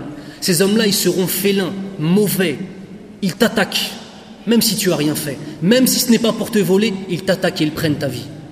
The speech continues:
Il ne restera sur la terre que ces personnes-là. Ils ne connaîtront ni le licite, ni l'illicite. Le diable leur apparaîtra.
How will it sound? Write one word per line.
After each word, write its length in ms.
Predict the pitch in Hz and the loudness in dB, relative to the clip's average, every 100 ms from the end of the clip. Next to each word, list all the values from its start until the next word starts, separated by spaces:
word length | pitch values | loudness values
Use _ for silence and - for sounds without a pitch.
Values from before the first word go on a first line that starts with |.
| - - - - | -18 -20 -18 -6
Il 100 | 147 | -2
ne 80 | 156 | 0
restera 480 | 160 165 - 160 180 | 0 -2 -4 -4 -2
sur 220 | - 160 | -2 -2
la 100 | 147 | -2
terre 240 | 156 190 190 190 - - - | -2 -4 -4 -10 -12 -14 -6
que 120 | 196 | -4
ces 160 | 160 | -2
personnes-là. 460 | - - - 131 117 - - - - - - - - _ _ _ _ _ _ _ _ _ - - - - | -4 -6 -6 -8 -12 -16 -20 -20 -20 -20 -20 -20 -20 _ _ _ _ _ _ _ _ _ -20 -20 -16 -2
Ils 100 | 180 | 2
ne 80 | 214 | 4
connaîtront 540 | 208 233 226 - 233 | 4 4 4 2 4
ni 180 | 226 269 | 6 6
le 120 | 247 | 4
licite, 460 | 233 233 - 226 196 | 4 2 2 0 2
ni 140 | 240 | 2
l'illicite. 800 | 247 220 208 - 170 - - - - - - - | 4 2 0 -2 -2 -6 -10 -12 -18 -20 -20 -2
Le 120 | 180 | 0
diable 560 | 160 202 262 247 175 - - - | 2 4 4 2 -2 -6 -8 -2
leur 220 | 185 190 | 0 2
apparaîtra. 600 | 196 202 180 170 - 147 | 2 2 0 0 -2 -4